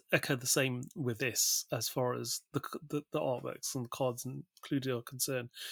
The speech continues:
Some awesome products. We're also getting a Crown Zenith Special Collection Pikachu V max, which includes the,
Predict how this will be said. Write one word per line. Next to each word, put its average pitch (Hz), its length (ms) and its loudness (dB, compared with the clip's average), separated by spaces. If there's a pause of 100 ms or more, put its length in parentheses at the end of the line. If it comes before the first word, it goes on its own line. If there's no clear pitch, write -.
(840)
Some 156 180 12
awesome 190 240 12
products. - 800 12
We're 147 180 12
also 170 320 12
getting 139 460 12
a 131 160 6
Crown 151 300 8
Zenith 131 300 4
Special - 360 6
Collection 131 400 2
Pikachu 143 460 6
V 156 220 8
max, 156 480 10
which 139 280 0
includes 131 680 6
the, 123 320 6